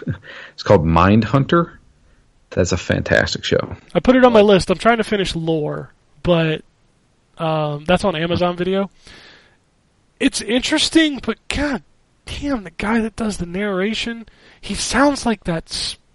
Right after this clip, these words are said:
Speaker 2: like, text-to-speech program.
Speaker 1: Mm-hmm.
Speaker 2: Like, he'll be talking to me like, "In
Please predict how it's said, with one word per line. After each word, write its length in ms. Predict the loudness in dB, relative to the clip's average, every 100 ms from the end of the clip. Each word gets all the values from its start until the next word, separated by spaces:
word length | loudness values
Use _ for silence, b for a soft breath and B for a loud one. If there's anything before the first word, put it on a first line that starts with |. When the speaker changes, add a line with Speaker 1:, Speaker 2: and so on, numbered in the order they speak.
| _ _ _ _ -8
Speaker 2:
like, 180 | -8 -8
text-to-speech 880 | -4 -4 -4 -6 -6 -6 -8 -8 -6
program. 640 | -4 -2 -2 -2 -2 -4 _ _ _ _ _ _ _ _ _
Speaker 1:
Mm-hmm. 360 | 2 4 4 2
Speaker 2:
Like, 140 | 2
he'll 120 | 2
be 140 | 2 4
talking 300 | 4 6 4
to 60 |
me 80 | 2
like, 280 | 4 4 0 _
"In 360 | 4 6 6